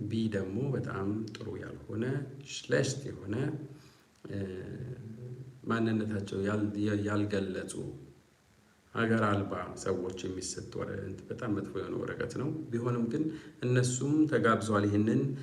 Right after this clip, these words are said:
ፍላይ በሬስት ሃያ አምስት ቢን፣ ሃያ አምስት ኤን ለማመልከት ይችላሉ ማለት ነው። ሁለተኛው ግሩፕ፣ እ፣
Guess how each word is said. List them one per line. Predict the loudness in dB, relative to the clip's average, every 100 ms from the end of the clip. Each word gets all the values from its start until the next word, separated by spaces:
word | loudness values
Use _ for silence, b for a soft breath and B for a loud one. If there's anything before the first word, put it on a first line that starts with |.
| B B
ፍላይ | 0 2
በሬስት | 4 4 2 0
ሃያ | -4 0
አምስት | 4 4 4 -2 -6
ቢን፣ | 0 2 4 2 -2
ሃያ | -4 -2
አምስት | 0 -2 -4
ኤን | -4 -4
ለማመልከት | -4 -4 -6 -8 -8 -8
ይችላሉ | -8 -6 -6 -6 -6
ማለት | -8 -10
ነው። | -12 -14 -14 -20 -20 -20 -20 -20 -20 -20 -6
ሁለተኛው | 2 4 4 2 2 2
ግሩፕ፣ | 4 2 0
እ፣ | -4